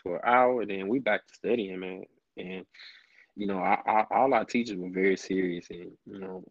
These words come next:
the stuff that they taught us and the material that they taught us. So we had to adjust, you know, we had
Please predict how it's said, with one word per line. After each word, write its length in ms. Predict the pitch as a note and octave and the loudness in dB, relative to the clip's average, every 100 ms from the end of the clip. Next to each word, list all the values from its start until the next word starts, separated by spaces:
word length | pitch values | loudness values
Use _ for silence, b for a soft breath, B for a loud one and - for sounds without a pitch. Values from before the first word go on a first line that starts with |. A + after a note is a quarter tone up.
| - | -14
the 220 | G2 F#2+ | -10 -10
stuff 280 | - - F#2 - | -8 -6 -6 -4
that 140 | E2 | -4
they 140 | E2 | -4
taught 280 | D#2+ F2+ E2+ | -2 -2 -2
us 140 | E2 - | -6 -12
and 100 | F2 | -12
the 40 | |
material 400 | F2 - F#2+ F#2 | -12 -4 -2 0
that 180 | F2+ F2 | -4 -6
they 160 | E2+ | -8
taught 240 | - F2 F#2 | -6 -6 -6
us. 100 | F2+ | -8
So 240 | F2+ F2+ - _ _ _ - | -6 -6 -10 _ _ _ -4
we 160 | G#2 | 0
had 260 | B2+ A#2 F#2+ | 4 4 2
to 100 | F2+ | -4
adjust, 520 | - G#2+ G#2+ - - | 2 4 4 -2 -14
you 120 | G2+ | -10
know, 160 | F#2+ F#2+ | -8 -6
we 180 | G2+ A2+ | -2 0
had 200 | G#2+ | 2